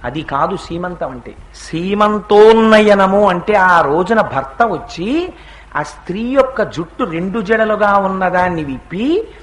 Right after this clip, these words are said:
పైకి ఎత్తి కడతాడు. కట్టే ముందు భర్త పాపట తీయాలి ఆ రోజున.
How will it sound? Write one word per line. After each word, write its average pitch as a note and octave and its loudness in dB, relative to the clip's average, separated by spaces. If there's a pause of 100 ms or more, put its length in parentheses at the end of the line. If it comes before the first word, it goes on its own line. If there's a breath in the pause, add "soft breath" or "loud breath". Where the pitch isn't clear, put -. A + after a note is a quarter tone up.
(440 loud breath)
పైకి G3+ -2
ఎత్తి C4+ -2 (400 loud breath)
కడతాడు. E3+ 0 (520 loud breath)
కట్టే C4 -4
ముందు G3+ -4
భర్త - -4
పాపట A#3+ -6
తీయాలి E3+ -4
ఆ C#3+ -4
రోజున. C3+ -8